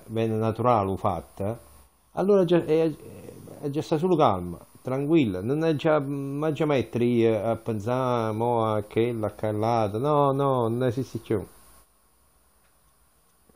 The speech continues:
A bocca, dopo che ti sei fatto un'età,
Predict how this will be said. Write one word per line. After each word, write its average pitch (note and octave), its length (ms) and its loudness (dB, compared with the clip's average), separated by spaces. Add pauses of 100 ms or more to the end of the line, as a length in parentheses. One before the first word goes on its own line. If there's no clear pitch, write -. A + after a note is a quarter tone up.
(680)
A A2+ 100 2
bocca, A2+ 320 6
dopo A2 320 2
che G#2+ 140 2
ti F#2+ 100 -2
sei G2 140 -2
fatto G#2 320 -2
un'età, F2 560 -2